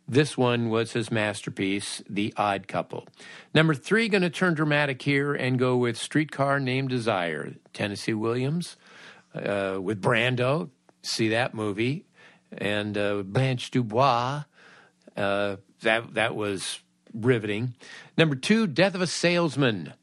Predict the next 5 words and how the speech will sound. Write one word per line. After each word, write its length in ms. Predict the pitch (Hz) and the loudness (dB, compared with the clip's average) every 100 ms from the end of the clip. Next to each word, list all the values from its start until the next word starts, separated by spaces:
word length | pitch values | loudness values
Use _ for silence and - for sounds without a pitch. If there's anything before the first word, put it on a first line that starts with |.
| _ _ _ _ _ - | _ _ _ _ _ 0
Arthur 280 | 123 123 139 | 2 4 4
Miller 540 | 143 180 117 80 - _ _ _ _ - | 4 4 2 -2 -6 _ _ _ _ -2
wrote 320 | 107 107 104 | 2 2 2
that. 340 | 117 123 165 _ - - _ - | 2 2 0 _ -20 -20 _ 2
And 360 | 131 127 120 | 2 2 0